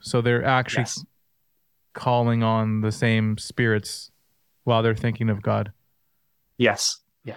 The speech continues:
Speaker 2: In body and in practice, they're doing the exact same thing that, that Hinduistic yoga people are doing.
Speaker 1: And that's the combination you need to engage with those ancient rituals. There's
Speaker 2: That is
Speaker 1: nothing
Speaker 2: correct.
Speaker 1: else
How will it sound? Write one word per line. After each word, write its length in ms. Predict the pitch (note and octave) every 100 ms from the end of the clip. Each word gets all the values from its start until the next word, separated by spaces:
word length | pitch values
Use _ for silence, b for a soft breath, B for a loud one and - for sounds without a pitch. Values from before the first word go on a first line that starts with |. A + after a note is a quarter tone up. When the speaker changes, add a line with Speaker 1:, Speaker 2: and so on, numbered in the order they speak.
| -
Speaker 2:
In 220 | D#3+ C#3+
body 440 | B2+ D3 F#3+ G#3
and 120 | E3+
in 120 | D3 B2
practice, 640 | D3 D#3+ G#3 G#3+ - - _ _ _ _ _ -
they're 120 | B2+
doing 220 | B2 B2
the 100 | A#2
exact 400 | A2 A2+ A#2+ A#2+
same 220 | - C#3
thing 300 | A#2+ C3 B2
that, 220 | A#2 A2+ - -
that 300 | A#2 A#2 -
Hinduistic 500 | B2+ A#2+ A2 A#2 B2
yoga 220 | A2 A2+
people 260 | - A2+
are 60 | A#2
doing. 260 | G#2+ G#2+ - _
Speaker 1:
And 220 | D3+ C#3
that's 240 | C3+ C3+ -
the 100 | C#3
combination 640 | - C3 B2+ B2 A#2+ B2
you 180 | B2 A#2+
need 520 | B2+ C#3+ B2 A#2+ A#2+ _ _ _ -
to 320 | - B2+ A#2+
engage 600 | B2+ A#2+ A2+ B2 A#2+ A2
with 320 | A#2 A2+ A2 G#2
those 520 | A2 A2+ A2 - - _
ancient 460 | A#2+ A#2 - A2 - -
rituals. 600 | A#2 - G#2 - - - _ _ _ _ -
There's 120 | C3
Speaker 2:
That 180 | C3 A2
is 60 | B2
Speaker 1:
nothing 80 | B2+
Speaker 2:
correct. 160 | D3+
Speaker 1:
else 140 | -